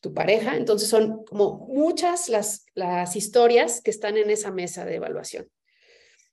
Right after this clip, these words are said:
¿no? Es como dos tipos de crianza, además, diferentes. Eh, ahí es donde de verdad dices, "Guau", o sea, sí tienen que buscar que estés medianamente cuerdo, ¿no? O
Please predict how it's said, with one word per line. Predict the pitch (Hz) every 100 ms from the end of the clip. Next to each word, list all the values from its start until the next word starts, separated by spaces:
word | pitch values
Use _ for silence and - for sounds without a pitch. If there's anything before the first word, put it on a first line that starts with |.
| _
¿no? | 202 233
Es | 226 -
como | 226 214 202 - - -
dos | 190 247 285
tipos | - 254 240
de | 214
crianza, | 214 190 175 175 - _ _ _ _
además, | - 165 156 156 151 - _
diferentes. | 180 180 170 165 160 - - _ _ _ _ _ _
Eh, | 185 180 - - - _ _
ahí | 220 240 285
es | 294
donde | 302 269 233
de | 208
verdad | 202 214 226 311 -
dices, | 220 226 233 220 - - _ -
"Guau", | 214 208 196 -
o | 208
sea, | 214 202 190 190 _ _ _ _ _
sí | - 262 262
tienen | 254 254 254
que |
buscar | 226 202 - 208 233 - - _ _ _
que | -
estés | 190 - 220 240 240 - _ - - _ _
medianamente | 226 226 233 247 330 359 302 311 320
cuerdo, | 220 208 202 208 494 - _
¿no? | 196 311 190
O | 196 185 -